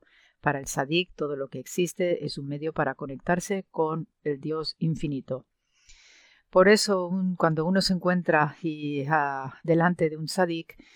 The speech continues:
es donde vemos como un espejo <clears throat> nuestro verdadero yo, que nos permite darnos cuenta de que cada uno de nosotros es en esencia divino. Y entonces solo con estar allí, pero en, en especial cuando establecemos un vínculo con él,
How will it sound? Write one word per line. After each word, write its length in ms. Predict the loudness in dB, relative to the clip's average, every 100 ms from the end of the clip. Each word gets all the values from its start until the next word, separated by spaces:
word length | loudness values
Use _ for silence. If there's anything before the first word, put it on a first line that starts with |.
| _ _ _
es 480 | 2 4 4 2 -4 -4
donde 360 | 2 4 2
vemos 360 | 0 0 0 -2
como 220 | -4 0
un 140 | 0
espejo 680 | 0 -2 0 2 4 2 2 4
<clears throat> 160 | 8 8
nuestro 320 | 6 0 -2
verdadero 420 | 0 -2 -2 -2
yo, 280 | 0 0 -2 _
que 140 | -6
nos 120 | -4 -4
permite 380 | -4 -4 -2
darnos 340 | 0 0 0 -4
cuenta 340 | -4 -2 -2
de 100 | -2
que 120 | -6
cada 220 | -2 -2 0
uno 200 | -4 -6
de 100 | -8
nosotros 540 | -6 -8 -6 -8 -6
es 300 | -2 -2 -4 -10
en 120 | -8
esencia 460 | -4 -6 -4 -6
divino. 440 | -8 -8 -8 -8 -14 _ _ _ _ -4
Y 120 | -4
entonces 480 | 0 -2 0 0 2
solo 280 | 2 0
con 160 | 0 -6
estar 280 | -4 0 2
allí, 300 | 2 -2 -8
pero 260 | -6 -6
en, 160 | -6 -10 _ -6
en 140 | -2
especial 480 | -2 -2 0 0 -2
cuando 180 | -6 -8
establecemos 760 | -6 -6 -4 -6 -4 -2 -2
un 100 | -4
vínculo 360 | -8 -6 -6 -4
con 200 | -4 -4
él, 180 | -6